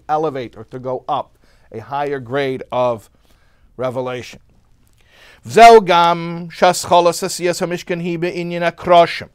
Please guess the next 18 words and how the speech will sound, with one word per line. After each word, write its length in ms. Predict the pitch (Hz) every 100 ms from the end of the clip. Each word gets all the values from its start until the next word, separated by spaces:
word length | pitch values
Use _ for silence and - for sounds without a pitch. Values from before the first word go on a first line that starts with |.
| _ _ - -
This 160 | 165 160
is 140 | 170
also 320 | 190 233 -
why 560 | 180 165 175 220 226 220
they 180 | 185 175
made 380 | 175 214 226
the 80 | 170
Mishkan 640 | 170 190 226 - 175 170 -
out 240 | 180 214 185
of 240 | 165 -
kroshim. 840 | - 170 170 170 - - 110 110 104 _ _ _
What 140 | 135 160
are 60 |
kroshim? 720 | 160 - 131 120 - 135 156 160 _ _ _ _ _ _ _ _ _ _ _ _ _
Kuf, 520 | - 160 151 - - _ _ _ _ _ _ -
Reish, 520 | 139 143 120 - - _ _ _
Shin, 460 | - - 131 - _ _ - -
Keresh. 640 | - 139 98 - - -